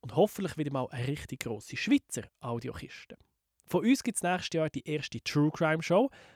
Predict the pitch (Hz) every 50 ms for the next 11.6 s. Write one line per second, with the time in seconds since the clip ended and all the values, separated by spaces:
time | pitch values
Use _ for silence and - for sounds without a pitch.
0 | _ _ _ - - 180 160 151 139 123 - 131 117 - 110 - - - - 131
1 | 147 170 180 156 - - 120 - 113 - - 180 - - - 196 196 202 190 -
2 | - 104 98 95 - - - - 156 160 - - - - 160 156 - - 190 190
3 | - _ _ _ - - - _ _ _ _ _ - 170 160 160 202 208 233 226
4 | 233 233 247 208 185 - - 170 - - 151 143 - - 135 120 - 127 120 113
5 | - - - 139 - _ - 175 185 _ - - 220 196 208 208 226 - - -
6 | 170 - - - 180 175 - - - 180 170 175 - 180 175 180 190 - - 156
7 | 170 156 - _ _ - - 247 220 208 214 - 180 147 127 - - 131 123 117
8 | - - 117 - - 117 117 117 110 107 123 - - - 117 - - - - _
9 | - - - - _ _ _ _ _ - - 175 190 233 240 247 226 - 214 208
10 | - - - - - - - 175 175 - - - - 160 147 147 - 139 131 127
11 | - 151 151 160 202 240 220 139 113 - -